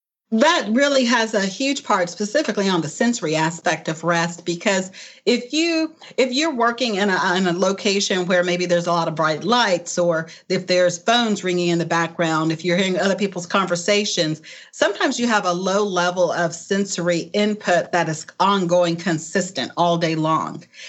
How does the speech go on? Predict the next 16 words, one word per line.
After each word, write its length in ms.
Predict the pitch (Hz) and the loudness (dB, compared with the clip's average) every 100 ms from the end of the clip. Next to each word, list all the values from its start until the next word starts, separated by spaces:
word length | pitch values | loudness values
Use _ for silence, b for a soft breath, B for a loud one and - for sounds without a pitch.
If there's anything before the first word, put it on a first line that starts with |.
| B | B
Uh, 80 | 185 | 0
if 140 | 185 185 | 0 2
you're, 180 | 196 180 | -2 0
um, 380 | 185 180 180 180 165 | 0 0 -2 -4 -2
a 260 | 170 165 | 0 0
mom 380 | 170 190 277 180 | 2 2 2 2
and 100 | 165 | 0
you're 140 | 170 165 | 0 0
working 440 | 175 175 170 170 | 0 -2 -2 -2
from 200 | 175 170 | 0 0
home 420 | 175 214 226 180 | 0 0 2 2
with 160 | 175 170 | 0 0
high-pitched 560 | 185 180 180 185 - | 0 0 -2 -4 -4
kids 320 | - 285 175 - | 0 2 0 -4
<laughs> 60 | |
screaming, 560 | - 214 214 - 330 | -4 -2 -2 -2 -4